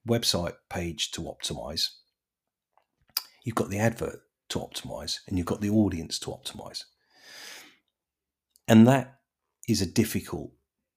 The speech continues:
process that requires patience, intelligence,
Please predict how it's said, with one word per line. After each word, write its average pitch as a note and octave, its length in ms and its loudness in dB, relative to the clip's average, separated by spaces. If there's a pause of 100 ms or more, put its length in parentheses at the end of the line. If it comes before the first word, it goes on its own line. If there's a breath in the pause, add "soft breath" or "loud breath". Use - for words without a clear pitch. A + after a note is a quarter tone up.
(180)
process - 800 -2
that - 100 -6
requires D#2+ 760 -8 (100)
patience, - 840 -2 (100)
intelligence, E2+ 920 -6